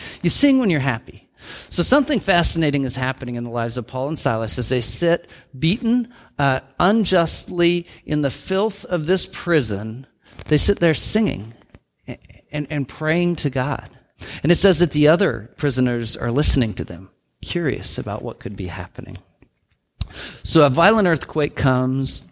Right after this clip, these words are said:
and, uh, and the chains fall off of all the prisoners, and the door is open. Verse twenty-seven, When the jailer woke up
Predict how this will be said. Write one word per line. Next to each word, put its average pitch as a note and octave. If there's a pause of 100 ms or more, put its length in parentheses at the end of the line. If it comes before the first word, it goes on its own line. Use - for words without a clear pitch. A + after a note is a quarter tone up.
(180)
and, A#2+
uh, A2+ (200)
and C3+
the B2+
chains F#3
fall D3+
off C#3+
of C3+
all C3+
the C3+
prisoners, B2
and A#2+
the A2
door A2
is -
open. G2+
Verse A2
twenty-seven, A#2+
When B2
the A#2
jailer E3
woke F#3
up B2